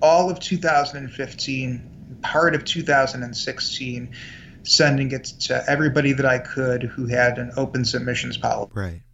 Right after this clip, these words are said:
Speaker 1: and, you know, getting shot down time after time after time.
Speaker 2: Yep.
Speaker 1: And finally, in the, uh, fall of two thousand and sixteen, uh, an independent press based out of Georgia called Fear Front picked it up, and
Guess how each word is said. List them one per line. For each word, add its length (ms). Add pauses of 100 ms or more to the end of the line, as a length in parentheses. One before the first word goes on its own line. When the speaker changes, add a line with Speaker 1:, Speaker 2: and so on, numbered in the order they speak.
(540)
Speaker 1:
and, 460
you 60
know, 120 (120)
getting 220
shot 360
down 280
time 380
after 200
time 280
after 220
time. 380 (200)
Speaker 2:
Yep. 120 (180)
Speaker 1:
And 300
finally, 760
in 260
the, 260
uh, 180 (140)
fall 320
of 80
two 120
thousand 280
and 120
sixteen, 600 (100)
uh, 360
an 100
independent 760
press 380
based 320
out 80
of 80
Georgia 340
called 240
Fear 260
Front 380
picked 220
it 80
up, 240 (680)
and 400